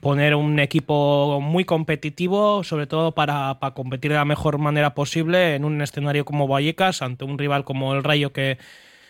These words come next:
que generalmente es un equipo muy, muy, muy atrevido, pero sí que es verdad que es de esos equipos que el, generalmente, pues bueno, al Atleti se le da bien competir ante ese tipo de,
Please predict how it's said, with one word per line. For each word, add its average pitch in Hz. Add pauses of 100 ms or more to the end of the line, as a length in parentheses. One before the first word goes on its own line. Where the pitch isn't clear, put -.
(120)
que 127
generalmente 139
es 139
un 147
equipo 131
muy, 143
muy, 147
muy 143
atrevido, 156
pero 135
sí 160
que 175
es 151
verdad 160
que 160
es 151
de 160
esos -
equipos 170
que 131
el, 127
generalmente, 151
pues 156
bueno, 151
al 123
Atleti 143
se -
le 143
da 143
bien 151
competir 127
ante 123
ese 123
tipo 123
de, 120